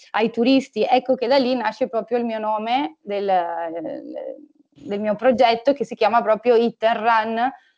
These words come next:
legato proprio al concetto di questo turismo mordi e fuggi che distrugge.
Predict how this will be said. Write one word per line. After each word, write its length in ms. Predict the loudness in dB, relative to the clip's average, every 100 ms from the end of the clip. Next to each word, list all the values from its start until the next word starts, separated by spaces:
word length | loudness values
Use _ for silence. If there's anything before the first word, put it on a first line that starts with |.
| _
legato 460 | -2 2 4 2 2
proprio 260 | 2 2 0
al 80 | -2
concetto 480 | -4 -2 -2 0
di 120 | -4 -2
questo 500 | -4 -4 -4 -4 -2
turismo 360 | -2 0 -2
mordi 320 | -2 -2 0 0
e 40 |
fuggi 440 | -2 -6 -4 -6
che 300 | -2 0 0 -2
distrugge. 800 | -8 -8 -6 -6 -2 -2 -2